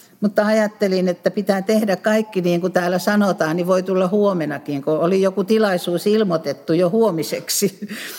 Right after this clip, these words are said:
Ja niin minä polvistuin sinne. Ja joku upseeri tuli, polvistui rinnalleni ja rukoili. Ja yhtäkkiä mulla alkoi kyyneleet valua minun poskille. Ja mä hämmennyin, että mitä tässä oikein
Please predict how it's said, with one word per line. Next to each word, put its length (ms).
Ja 100
niin 220
minä 260
polvistuin 800
sinne. 400
Ja 200
joku 360
upseeri 440
tuli, 600
polvistui 640
rinnalleni 720
ja 80
rukoili. 640
Ja 80
yhtäkkiä 640
mulla 340
alkoi 180
kyyneleet 880
valua 400
minun 300
poskille. 500
Ja 60
mä 220
hämmennyin, 640
että 160
mitä 280
tässä 400
oikein 500